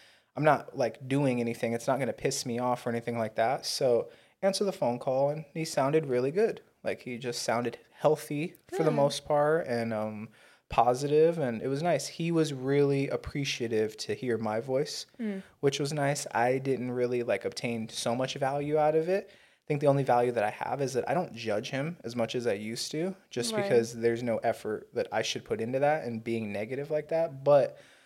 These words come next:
Speaker 1: what I will say, and I told him, was like, "Hey, man, I'm not,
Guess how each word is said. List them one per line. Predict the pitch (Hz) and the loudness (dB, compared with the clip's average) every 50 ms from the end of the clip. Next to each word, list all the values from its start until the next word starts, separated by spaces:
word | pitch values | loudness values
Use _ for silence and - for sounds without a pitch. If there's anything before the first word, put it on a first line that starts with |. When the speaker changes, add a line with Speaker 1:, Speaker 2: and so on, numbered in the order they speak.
| _ _ _ _ - | _ _ _ _ 6
Speaker 1:
what | 135 127 | 8 8
I | 131 127 | 8 8
will | 131 139 147 147 | 6 4 2 2
say, | - - 135 120 113 113 | 0 2 2 4 4 4
and | 113 113 | 4 2
I | 110 107 | -2 -4
told | - - 123 117 113 113 | -2 0 2 2 2 2
him, | 113 | 0
was | 110 110 - | -4 -4 -4
like, | 107 101 110 - | -4 -6 -6 -6
"Hey, | - 185 196 180 | -6 -4 -4 -4
man, | 143 123 120 117 117 120 - | -2 -2 -2 -2 -2 -4 -6
I'm | - 127 135 | -6 -6 -4
not, | 143 143 135 127 120 - - | -4 -2 -2 -2 -4 -6 -10